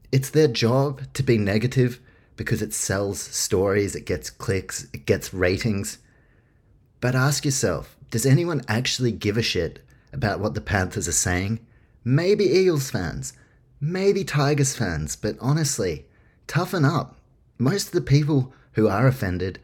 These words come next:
are the same kind of operators who are always saying, "Oh, you snowflakes, oh my God, everyone's gone so soft."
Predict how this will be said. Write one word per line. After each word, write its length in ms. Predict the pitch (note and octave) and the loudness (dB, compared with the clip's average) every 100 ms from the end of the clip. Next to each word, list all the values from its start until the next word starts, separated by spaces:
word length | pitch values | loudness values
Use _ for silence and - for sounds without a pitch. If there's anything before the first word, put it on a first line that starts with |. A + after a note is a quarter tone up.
| _ _ | _ _
are 80 | - | -8
the 100 | A#2+ | -4
same 360 | - C#3 D3 D3 | 0 2 4 2
kind 240 | C#3 A#2 | 2 2
of 60 | - | 0
operators 720 | G2+ A2+ F#2 F2 F2+ - - - _ | -2 2 2 2 -2 -4 -12 -20 _
who 160 | - A2+ | 2 2
are 40 | |
always 340 | G#2 A2 G#2+ G#2+ | 4 2 2 2
saying, 340 | A2 A2 G#2+ | 0 0 0
"Oh, 320 | A2 B2+ A#2+ A#2 | -2 0 0 -2
you 140 | A#2+ | -2
snowflakes, 840 | A#2+ - A#2+ B2+ - A#2+ G#2 - - | -2 0 2 0 0 0 0 -4 -2
oh 160 | B2+ | 2
my 180 | B2 A2 | 2 2
God, 360 | A2 C3 B2 - - - | 2 0 0 -4 -12 -10
everyone's 420 | A#2 C3+ B2+ A#2 A2 | -2 0 2 0 2
gone 280 | C3 B2 | 4 4
so 260 | A2 - A#2 | 2 2 2
soft." 680 | G#2+ - - A#2+ G#2 - | 2 0 -2 -2 -2 -8